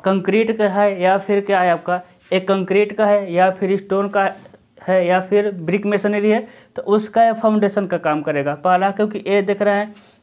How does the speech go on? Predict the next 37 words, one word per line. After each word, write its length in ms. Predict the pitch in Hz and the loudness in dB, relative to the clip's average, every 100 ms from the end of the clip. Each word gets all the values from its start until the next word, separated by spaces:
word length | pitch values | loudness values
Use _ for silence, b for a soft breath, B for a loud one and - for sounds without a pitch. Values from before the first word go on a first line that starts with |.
| - | -8
ये 80 | 175 | -4
नेचुरल 400 | 190 185 185 202 | -4 -4 0 0
सरफेस 480 | 202 202 180 190 185 | 0 -2 -2 -8 -6
लेवल 320 | 175 175 185 | -4 -2 -2
से 120 | 185 | -4
क्या 180 | 180 185 | -6 -2
है, 100 | 175 | -2
नीचे 260 | 170 147 165 | -2 -6 -4
है, 240 | 170 196 b b - | -4 -6 b b -20
इसको 200 | 170 180 | -12 -2
आगे 160 | 160 156 | 0 0
बढ़ा 180 | 139 | -2
दीजिएगा, 300 | 135 135 143 151 - | -4 -6 -8 -10 -10
क्योंकि 240 | 185 185 190 | -8 -6 -4
ये 120 | 185 | -2
नेचुरल 340 | 185 185 196 | -4 -2 -2
सरफेस 360 | 202 202 185 185 | 0 -2 -4 -8
लेवल 320 | 180 170 180 | 0 2 2
से 160 | 185 202 | -2 -6
नीचे 280 | 190 165 190 | -4 -4 -2
है, 140 | 196 | 0
ये 60 | 247 | 0
फाउंडेशन 480 | 247 226 208 202 208 | 0 0 0 -2 -2
का 120 | 202 | -2
काम 220 | 190 190 | 0 -2
करेगा 240 | 185 180 170 | 0 0 2
इसका। 300 | 156 - 143 143 B B B B | 0 -4 -10 -10 B B B B
लेकिन 240 | 190 196 214 | -4 -2 0
मेन 280 | 208 247 269 | 0 0 0
काम 220 | 254 233 | 0 0
इसका 200 | 220 214 | 0 -2
फाउंडेशन 460 | 208 208 190 185 185 | 0 -2 -2 -4 -6
का 100 | 170 | -4
न-, 140 | 160 156 - | -4 -6 -8
नहीं 160 | 165 151 | -4 -4
होता 200 | 135 139 | -4 -6
है। 120 | 139 | -10